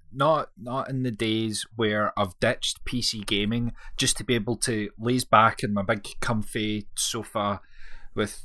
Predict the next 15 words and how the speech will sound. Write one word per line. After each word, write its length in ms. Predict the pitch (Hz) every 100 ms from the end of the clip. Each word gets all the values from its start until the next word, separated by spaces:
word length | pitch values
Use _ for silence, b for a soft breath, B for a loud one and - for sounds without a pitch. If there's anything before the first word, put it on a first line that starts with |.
| -
you 80 | 101
know, 100 | 92
like, 220 | 92 -
some 200 | - 98
juice 520 | 95 98 98 - - -
and 160 | 92
some 160 | - 101
crisps 640 | - 95 - - - - - 101
and 260 | 95 95
just 240 | 98 101 -
sit 180 | 104 101
and 80 |
chill 220 | 104 104 101
and 120 | 90
play. 360 | - 101 107